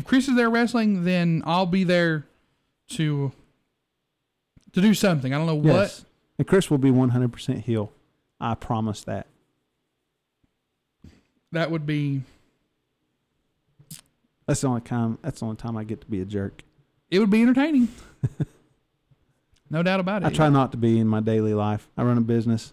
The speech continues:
Speaker 2: I don't wanna run everybody off. But when I'm in the ring, I am a jerk, one hundred percent.
Speaker 1: The,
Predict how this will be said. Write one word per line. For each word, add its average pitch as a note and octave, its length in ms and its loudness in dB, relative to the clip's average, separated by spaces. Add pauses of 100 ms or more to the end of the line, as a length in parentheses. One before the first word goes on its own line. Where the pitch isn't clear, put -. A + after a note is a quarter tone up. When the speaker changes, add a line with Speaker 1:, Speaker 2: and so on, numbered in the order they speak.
Speaker 2:
I B2+ 60 -4
don't B2 80 0
wanna A#2 120 0
run A2+ 140 -2
everybody A2 440 -2
off. A2+ 300 0 (800)
But A#2 220 -2 (460)
when C3+ 160 2
I'm C3 100 2
in A#2+ 80 2
the A2+ 80 0
ring, A2 400 -2
I C3 140 -2
am A#2+ 160 2
a A2+ 100 0
jerk, G#2+ 400 -4
one A#2+ 180 -2
hundred A2 200 -2
percent. - 280 -12 (1900)
Speaker 1:
The, E3 460 2